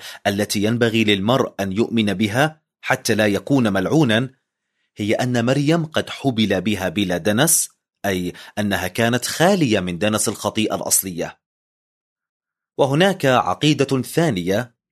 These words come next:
من الواضح أنها ترتبط بالعقيدة الأولى ارتباطاً وثيقاً، وهي عقيدة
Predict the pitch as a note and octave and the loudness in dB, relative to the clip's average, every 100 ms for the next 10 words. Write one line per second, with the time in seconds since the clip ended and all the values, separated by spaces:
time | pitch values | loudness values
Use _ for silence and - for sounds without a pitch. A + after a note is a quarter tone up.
0 | - D3 F#2+ F#2 A2 A2 - G#2+ F#2+ F2+ | -6 0 2 2 2 2 -2 -4 -4 -6
1 | F2 - A2+ C3+ C3 C3 A#2+ G2 E2+ F#2+ | -4 -2 0 0 0 0 0 0 0 -2
2 | C3+ A2 G#2+ C3 B2+ B2+ C3+ - - B2 | 0 0 0 2 4 2 2 -4 -2 -2
3 | A#2 A#2 A#2 A#2+ A#2 G2 F#2 G#2 F#2 A2 | 0 2 2 2 0 0 0 -2 0 0
4 | D3+ D#3 _ _ _ _ _ G2+ A2 A2+ | -2 -6 _ _ _ _ _ 0 2 2
5 | F#2+ G#2+ E3+ E3 D3+ - C#3+ | 2 2 2 2 0 0 -2